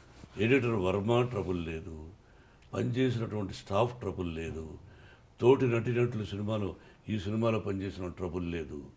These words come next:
మ్యూజిక్ అద్భుతంగా ఇచ్చాడు. నేను కూర్చొని చేయించుకుంటూ ఉంటాను. కానీ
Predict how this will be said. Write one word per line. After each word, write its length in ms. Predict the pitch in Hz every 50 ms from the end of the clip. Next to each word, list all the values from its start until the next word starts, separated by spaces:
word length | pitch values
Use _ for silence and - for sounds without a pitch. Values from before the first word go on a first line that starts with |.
| - - - - - - - - - _ -
మ్యూజిక్ 560 | - 101 117 135 156 151 135 160 165 - -
అద్భుతంగా 600 | 107 101 87 87 113 135 127 135 131 131 127 127
ఇచ్చాడు. 640 | 120 107 95 - - - 107 95 80 85 78 76 73 - - - - - - _ -
నేను 200 | - 98 104 98
కూర్చొని 500 | 92 - 120 139 135 131 - 151 143 120
చేయించుకుంటూ 680 | - - 113 101 101 98 - - 98 92 87 87 87
ఉంటాను. 420 | 85 78 73 80 76 - - - 76 - - - - - - - - 110 104
కానీ 320 | 92 90 90 78 67 64